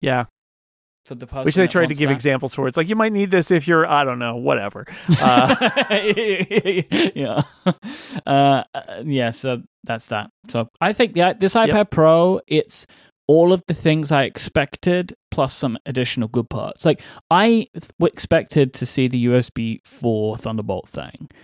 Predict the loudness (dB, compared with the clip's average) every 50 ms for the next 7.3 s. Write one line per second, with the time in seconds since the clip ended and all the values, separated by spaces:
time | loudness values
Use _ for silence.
0 | _ _ 0 2 4 4 2 2 2 4 4 4 2 2 -2 -2 0 0 0 0
1 | -2 -2 -2 0 2 4 4 6 6 4 2 2 2 0 -2 -2 0 2 2 4
2 | 4 2 2 0 -2 -2 0 0 2 2 2 0 0 -2 -2 -4 -4 -6 -10 -10
3 | -14 -16 -18 -18 _ _ _ -4 -4 -4 -4 -6 -6 -6 -6 -10 -14 -12 -12 -12
4 | -14 -14 -16 -18 -18 -20 _ _ _ _ _ _ -2 0 0 0 -2 2 2 2
5 | 2 2 0 -4 -2 -2 -2 -2 -2 -4 -4 -6 -4 -2 -4 -4 -4 -4 -4 -4
6 | -4 -2 -2 -2 -2 -2 -2 -4 -4 -4 _ -6 -6 -6 -6 -10 -10 -10 -8 -6
7 | -6 -4 -4 -6 -8 -12